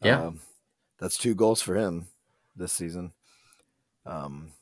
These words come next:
Speaker 2: uh, after that, it's been, it was a pretty in between the the, the center field game, um, actually had a P K called for a, uh, goalkeeper fouling,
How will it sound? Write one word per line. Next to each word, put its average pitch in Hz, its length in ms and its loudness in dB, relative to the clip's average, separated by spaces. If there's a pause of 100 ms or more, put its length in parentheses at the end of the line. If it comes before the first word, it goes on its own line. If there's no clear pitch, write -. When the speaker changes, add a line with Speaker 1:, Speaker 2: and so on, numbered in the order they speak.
(720)
Speaker 2:
uh, 107 40 6 (460)
after 117 240 6
that, 107 180 10
it's 98 120 0
been, 113 320 2
it 98 80 4
was 92 120 -2
a 95 60 -2
pretty 90 460 0 (560)
in 104 120 2
between 95 400 -2
the 82 360 -4 (840)
the, 87 500 -6
the 92 100 0
center 98 320 4
field 92 380 2
game, 87 340 0
um, 80 420 -6 (640)
actually 107 440 2
had 92 240 0
a 87 280 -2
P 120 200 -4
K 196 200 2
called 92 460 0 (420)
for 92 380 -2
a, 85 240 0
uh, 78 240 -4
goalkeeper 92 580 -2
fouling, 87 640 0